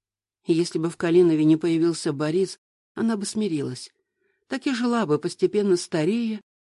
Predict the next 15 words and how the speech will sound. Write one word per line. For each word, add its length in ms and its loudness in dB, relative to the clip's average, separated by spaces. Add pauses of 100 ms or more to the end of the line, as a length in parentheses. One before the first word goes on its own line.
и 80 -2
опошливаясь, 840 -6 (260)
словно 340 0
медленно 540 2
погружаясь 640 -2
в 80 -4
болото. 520 -6 (1040)
И 100 -4
вот 180 -2
уже 160 4
мозги 420 0
превратились 680 -2
в 60 -6
болотную 540 2
жижу, 360 -2